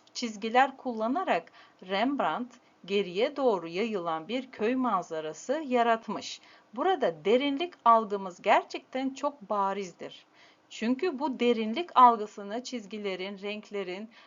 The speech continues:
ya da açık koyunun en basit bileşenim-, bileşiminden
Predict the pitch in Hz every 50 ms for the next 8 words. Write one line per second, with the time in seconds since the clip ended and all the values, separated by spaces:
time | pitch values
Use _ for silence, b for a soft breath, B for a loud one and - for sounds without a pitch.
0 | B B - 190 226 254 247 269 269 254 - - 214 208 - - 381 359 - -
1 | - 320 285 247 214 196 196 196 196 - _ - 311 370 381 349 262 233 220 -
2 | - - 170 185 220 _ - - - _ _ b b b b b b b _ _
3 | - 226 226 247 254 247 254 - 254 240 240 247 247 247 247 - - - 208 226
4 | 240 262 254 - - 247 240 240 240 233 233 233 226 214 226 226 240 269 320 392
5 | 415